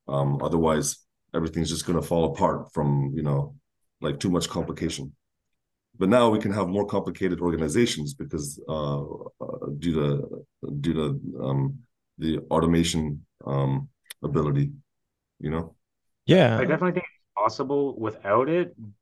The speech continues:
Speaker 3: but it'd be a lot harder. And this really streamlines the process.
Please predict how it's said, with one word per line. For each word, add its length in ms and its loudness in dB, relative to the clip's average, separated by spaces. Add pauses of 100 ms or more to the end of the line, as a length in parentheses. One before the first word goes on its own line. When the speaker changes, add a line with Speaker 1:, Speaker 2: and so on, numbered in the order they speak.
Speaker 3:
but 300 4 (240)
it'd 240 -6
be 200 0
a 80 6
lot 420 2
harder. 500 -12 (320)
And 520 -2 (120)
this 340 -6
really 220 0
streamlines 680 -6
the 100 -10
process. 640 -8